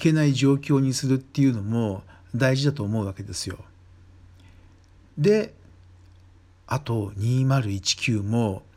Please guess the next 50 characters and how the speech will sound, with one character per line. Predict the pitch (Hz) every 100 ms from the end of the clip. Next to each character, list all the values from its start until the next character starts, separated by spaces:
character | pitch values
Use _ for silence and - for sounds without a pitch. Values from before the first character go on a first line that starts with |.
| - - -
十 | - 139
日 | 151
な | 165
わ | 175 196
け |
で | 131
す | 107 -
よ。 | 85 - - _ - - - - -
ね。 | 127 175 - - - -
二 | 117 117
十 | 104 104
二 | 98 110 110
日 | 98 113
の | 101
日 | 104 101 131
曜 | 113 98
日、 | 98 98 - - - - - _ -
二 | 123 113
十 | 110
三、 | - 104 101
二 | 110
十 | 107 107
四、 | 104 101 104
二 | 110
十 | 104
五、 | 101 101
二 | 104 110
十 | 107
六、 | 104 104
二 | 104 107
十 | 107
七、 | - -
二 | 107
十 | 107
八、 | 104 - 107
二 | 107
十 | 101
九、 | 107
三 | - 107 101
十、 | 101
三 | - 107
十 | 98
一。 | 92 - 101 98 - - - - -
で、 | 170 175 - - - -
こ | -
れ | 151 180
を | 214 190 101 - - - - - 214 120
何 | 101 135
も | 180 185
ね、 | 190